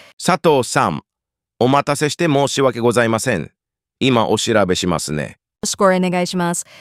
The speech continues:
Speaker 2: プレゼント用だったんで、かなり焦ってます。
Speaker 1: 確認しました。配送業者の仕分けミスで止まっておりました。申し訳ございません。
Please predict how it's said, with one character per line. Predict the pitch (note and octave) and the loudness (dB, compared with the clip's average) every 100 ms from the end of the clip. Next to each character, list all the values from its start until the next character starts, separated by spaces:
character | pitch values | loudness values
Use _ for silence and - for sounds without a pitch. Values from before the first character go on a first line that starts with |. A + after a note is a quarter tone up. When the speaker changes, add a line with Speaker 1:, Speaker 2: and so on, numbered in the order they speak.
| - _ | -20 _
Speaker 2:
プ | - | 2
レ | A3+ C#4 | 2 2
ゼ | D#4+ | 0
ン | D4 | -2
ト | D4+ | -2
用 | C#4 B3+ | 0 0
だ | A#3 | -2
っ | |
た | - F#3+ | -2 -4
ん | F3 | -2
で、 | F3 E3+ _ | -4 -6 _
か | - C4 | -8 -4
な | G3 | -2
り | E3 | -2
焦 | E3 E3+ F#3+ F3 | -4 -4 -4 -4
っ | |
て | F3+ | -4
ま | E3+ G3+ | -2 -2
す。 | B3+ - _ | -6 -12 _
Speaker 1:
確 | - D#3+ | -2 0
認 | D#3 C#3+ C#3 | 2 0 -2
し | - | -2
ま | A2+ | -2
し | G2 | -2
た。 | - C2+ - _ _ _ _ _ - | -6 -10 -12 _ _ _ _ _ -2
配 | D#3+ E3+ | 0 0
送 | - D3+ C#3+ | 2 0 2
業 | C3+ D#3 C#3 | 2 2 0
者 | C#3+ | -2
の | C3 B2 | -2 -2
仕 | G#2 C#3+ | -2 0
分 | C#3 | 0
け | - C3+ | 0 -2
ミ | C3+ | -2
ス | C3 A2+ | -2 0
で | A#2 | 0
止 | A#2+ | 2
ま | A#2 | 0
っ | A2 | 0
て | - | 2
お | G#2+ | 2
り | G#2 | 2
ま | G2 | 0
し | F#2 | -2
た。 | - D2 B1 _ _ _ _ | -6 -8 -10 _ _ _ _
申 | B2 D#3+ | 0 2
し | D#3+ | 2
訳 | D#3+ D3+ | -2 0
ご | C#3+ C#3 | 0 2
ざ | C#3+ | 0
い | |
ま | C#3 C3 | -2 -2
せ | A#2+ | -2
ん。 | B1 | -4